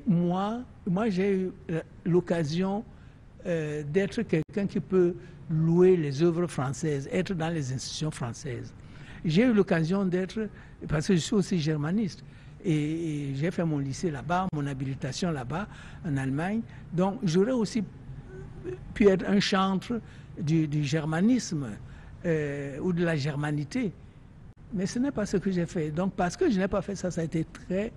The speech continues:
dur. C'était toujours des combats, parfois sans merci, parce qu'il fallait garder cette ligne éditoriale. Donc,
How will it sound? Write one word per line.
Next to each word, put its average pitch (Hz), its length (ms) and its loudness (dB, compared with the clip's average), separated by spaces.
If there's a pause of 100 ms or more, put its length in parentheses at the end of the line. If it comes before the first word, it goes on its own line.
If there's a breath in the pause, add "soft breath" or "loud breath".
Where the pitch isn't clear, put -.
(160)
dur. 127 300 -8 (540 loud breath)
C'était 220 280 4
toujours 190 280 4
des 160 120 2
combats, 156 320 0
parfois 170 360 -2
sans 185 300 2
merci, 127 460 -4 (520 loud breath)
parce 160 220 0
qu'il 214 260 6
fallait 170 300 0
garder 151 440 0
cette - 360 0
ligne 151 220 0
éditoriale. 127 640 -8 (280 loud breath)
Donc, 220 200 8